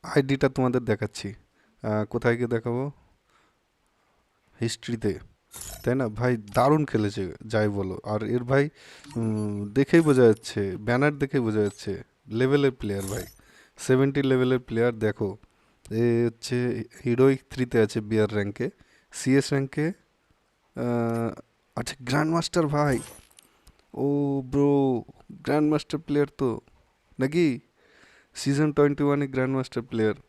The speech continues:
আর, আহ, আমাদের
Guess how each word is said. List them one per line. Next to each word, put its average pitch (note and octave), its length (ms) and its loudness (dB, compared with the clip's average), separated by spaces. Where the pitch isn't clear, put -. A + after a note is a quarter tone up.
আর, G#2+ 380 2
আহ, G#2 1500 -6
আমাদের G#2+ 460 -2